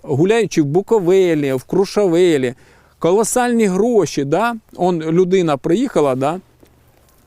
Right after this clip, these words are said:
Кременчуцький штаб, е, оборони міста, да? Вони ж їздять чогось. Ви спитайте, де вони беруть кошти на все це, да? Вони вже теж на полуспущених їдуть,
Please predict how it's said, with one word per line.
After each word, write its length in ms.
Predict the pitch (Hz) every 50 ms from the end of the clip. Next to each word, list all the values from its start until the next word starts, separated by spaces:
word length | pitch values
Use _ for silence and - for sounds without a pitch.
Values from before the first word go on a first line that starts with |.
| _ _ -
Кременчуцький 760 | - 147 151 151 147 135 - - 156 135 - - 156 151 131
штаб, 320 | - - - 156 135 123 - -
е, 40 | 143
оборони 480 | 135 135 139 143 139 139 135 139 135 135
міста, 340 | 139 143 135 - - 131 120
да? 240 | 123 139 147 156 _ _ _ - - -
Вони 260 | - 131 151 175 190 170
ж 120 | 147 156
їздять 460 | 175 214 254 233 170 147 156 147 -
чогось. 560 | - - 156 127 - 180 185 151 117 - - - _ _ _ -
Ви 280 | 160 147 160 190 202 185
спитайте, 500 | - - - 190 - 294 269 175 151 165
де 120 | 156 196
вони 220 | 214 196 185 180 160
беруть 320 | 156 170 185 190 165 -
кошти 440 | - - 220 240 196 - - 160 147
на 100 | 139 135
все 220 | 120 - - 135 117
це, 220 | - - 135 127
да? 260 | 120 123 156 208 226 _ _ _ _ _ _ _ _ _ _ -
Вони 240 | 147 202 247 269
вже 140 | 214 196 220
теж 220 | 226 - 240 170 170
на 180 | 170 160 151
полуспущених 840 | - 175 170 175 170 - - - 175 151 - - 160 147 147 139 -
їдуть, 240 | 240 247 185 156 -